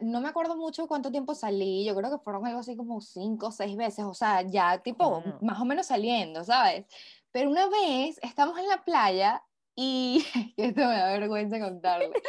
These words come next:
Speaker 2: <laughs>
Speaker 1: estamos en la playa <laughs> y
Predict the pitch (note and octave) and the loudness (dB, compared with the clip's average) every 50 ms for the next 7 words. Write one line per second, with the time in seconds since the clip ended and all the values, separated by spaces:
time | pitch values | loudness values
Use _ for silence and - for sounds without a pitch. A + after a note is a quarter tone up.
0 | B4 C#5+ A#4+ - E4+ - C#5+ - F#4+ F#4 - - F4 D4+ G#4 A4 G#4+ G4 G4 G4+ | 0 2 0 0 0 0 4 4 4 4 6 6 6 8 8 8 8 8 8 8
1 | F#4+ E4 C#4 G#4 F#5+ F#5+ - C#5 G#4+ - A#4 C5 - - - D#5 - - - C5 | 6 6 6 4 2 4 4 4 4 6 4 4 4 2 0 -2 -2 0 0 0
2 | - - - C#5 - - D5 D5+ A4+ - - C#5+ C5 A4 - - - A4+ - - | 0 2 0 0 2 2 2 2 2 2 4 4 4 4 2 0 -2 -2 -2 -2
3 | - D4+ D#4+ D#4+ D#4 D4+ D4 C#4+ C#4+ C#4+ D4+ - | -4 -4 -4 -4 -4 -4 -4 -4 -4 -4 -6 -8